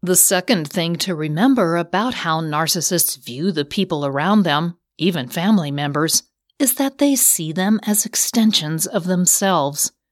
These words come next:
Because the narcissist must rely on external validation, they see the people in their life as mere extensions of themselves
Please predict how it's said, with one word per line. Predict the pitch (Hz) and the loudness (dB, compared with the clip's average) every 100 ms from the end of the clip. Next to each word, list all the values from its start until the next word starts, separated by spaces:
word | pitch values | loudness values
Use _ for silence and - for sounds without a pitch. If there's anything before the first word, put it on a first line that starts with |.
| _ _ _ _ _ _ _ _ _ _ _ _ - | _ _ _ _ _ _ _ _ _ _ _ _ -2
Because | 226 240 - 180 226 208 | 0 0 0 0 2 0
the | 170 | -2
narcissist | 165 147 190 185 165 160 - | -2 0 0 0 0 -2 -2
must | 156 156 180 - | -2 0 0 -2
rely | 131 139 143 214 233 170 | -6 -8 -2 2 2 0
on | 165 170 | -2 -4
external | 190 160 - - 160 185 135 | -4 -2 -2 -2 -2 -2 -4
validation, | 151 151 151 147 156 196 - 151 165 - _ _ _ - | -4 -2 -2 -2 -2 -2 -2 -2 -6 -8 _ _ _ -18
they | 107 127 | -12 -6
see | 165 - 208 | -2 2 2
the | 208 | 2
people | 202 220 214 214 202 | 0 2 2 2 2
in | 208 196 | 4 4
their | 196 208 | 4 2
life | 190 165 127 - | 0 -4 -8 -8
as | 170 196 | -2 2
mere | 190 214 202 | 4 4 2
extensions | 208 208 - - 196 160 151 151 147 | -2 -2 -2 0 0 0 -2 -2 -4
of | 147 | -4
themselves | 151 147 - 165 151 160 - | -4 -2 -2 0 0 -2 -6